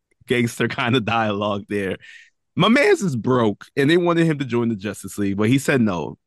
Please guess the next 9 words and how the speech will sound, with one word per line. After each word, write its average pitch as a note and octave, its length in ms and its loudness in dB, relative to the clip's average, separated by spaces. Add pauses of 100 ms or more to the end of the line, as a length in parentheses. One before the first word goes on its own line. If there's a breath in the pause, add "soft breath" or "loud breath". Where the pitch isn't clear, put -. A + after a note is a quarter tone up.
(120)
Um, A#2+ 540 2 (160)
he C#3 240 0
truly D3+ 640 4
appreciates A#2+ 720 -2
the G#2 100 -10
chance G#2+ 360 -4
that G2 100 -8
he G2 120 -6
was F2+ 160 -8